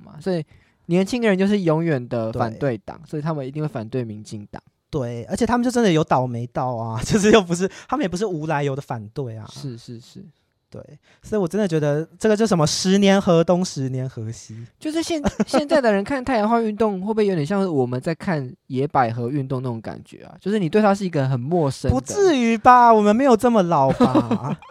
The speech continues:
Speaker 2: <laughs> 哇，你，你这什么野百-，野百合是很久以前的事情了。
Speaker 1: 野百合就在二十，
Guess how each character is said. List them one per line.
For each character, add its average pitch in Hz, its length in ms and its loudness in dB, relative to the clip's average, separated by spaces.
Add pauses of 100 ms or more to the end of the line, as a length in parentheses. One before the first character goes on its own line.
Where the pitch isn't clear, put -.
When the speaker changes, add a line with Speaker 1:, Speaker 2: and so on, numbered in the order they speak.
(120)
Speaker 2:
<laughs> - 380 -12
哇， 208 120 2
你， 226 60 2 (380)
你 285 100 -2
这 440 180 2
什 262 80 -2
么 254 80 -4
野 240 240 0
百-， 254 220 2 (220)
野 - 120 -2
百 330 160 6
合 226 120 6
是 277 80 0
很 202 200 2
久 220 220 4
以 202 40 2
前 165 140 -2
的 143 100 -2
事 185 100 -8
情 - 80 -4
了。 311 60 0
Speaker 1:
野 403 40 -2
百 381 180 8
合 247 80 6
就 349 140 0
在 349 220 4
二 294 120 6
十， 302 140 -8